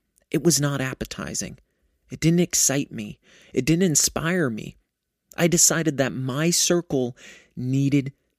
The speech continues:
to change, that I needed to connect with people,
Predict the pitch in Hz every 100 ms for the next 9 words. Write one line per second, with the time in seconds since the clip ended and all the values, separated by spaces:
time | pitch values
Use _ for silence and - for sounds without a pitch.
0 | - 143 - - 113 - - - - _
1 | _ - 143 139 165 190 208 185 156 160
2 | - 143 135 156 - - 156 - - -
3 | 185 - 120 117